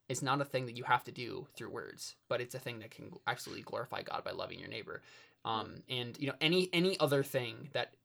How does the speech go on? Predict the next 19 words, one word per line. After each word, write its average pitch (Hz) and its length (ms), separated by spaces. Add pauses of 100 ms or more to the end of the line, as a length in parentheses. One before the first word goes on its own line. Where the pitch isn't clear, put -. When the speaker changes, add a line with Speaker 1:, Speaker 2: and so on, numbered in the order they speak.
(520)
Speaker 1:
is 131 140
nonverbal, 123 680 (260)
there's 131 120
still 151 240
communication - 600
happening, 143 480
right? 127 180
Like, 131 140
we 135 80
can, 135 260 (600)
humans 151 380
have 139 160
this 123 200
in-, 123 120 (100)
incredible 139 460
ability 107 380
to 127 140
communicate 117 680
in - 120